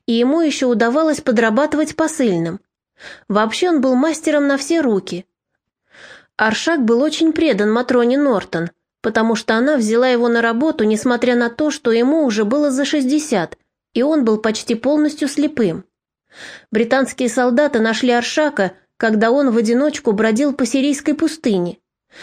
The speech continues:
Этому мужчине удавалось выживать там на протяжении двух лет, питаясь лишь корнями и травами. Его левый глаз еще мог различать очертания предметов, а правый был полностью слеп.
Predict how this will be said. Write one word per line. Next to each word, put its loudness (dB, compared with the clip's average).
Этому 2
мужчине 0
удавалось 0
выживать 0
там 0
на 0
протяжении 0
двух -2
лет, -2
питаясь -2
лишь -2
корнями 0
и -2
травами. -2
Его 2
левый 2
глаз 0
еще 0
мог 2
различать 0
очертания 0
предметов, -2
а 0
правый 0
был 0
полностью 0
слеп. -4